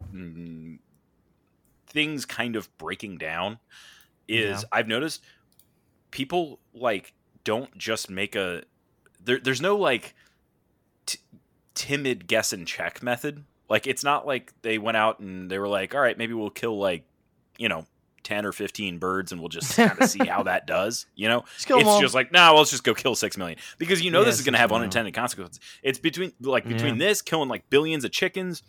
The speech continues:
Speaker 1: just going apeshit everywhere. It, n-, nobody is,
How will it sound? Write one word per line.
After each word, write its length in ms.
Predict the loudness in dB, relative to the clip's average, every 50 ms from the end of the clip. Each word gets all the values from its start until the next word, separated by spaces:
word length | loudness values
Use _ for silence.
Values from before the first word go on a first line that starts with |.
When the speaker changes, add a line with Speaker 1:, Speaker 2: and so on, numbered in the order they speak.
| -20 -20 -20 -20 _ _ _ _
Speaker 1:
just 220 | -6 -6 -6 -2 -2
going 280 | -2 -2 -2 -4 -8 -10 _ -8
apeshit 420 | -8 -6 -4 -2 0 0 0 0 2 2
everywhere. 600 | 2 2 4 2 -2 -2 -4 -4 -4 -6 -8 -12 _ _ _ -14 -6 -2
It, 200 | 0 0 0 -2 -6
n-, 120 | -14 -16 -14 -8
nobody 500 | -2 -2 0 2 2 0 0 -2 -2 -2
is, 240 | -2 -2 -4 -6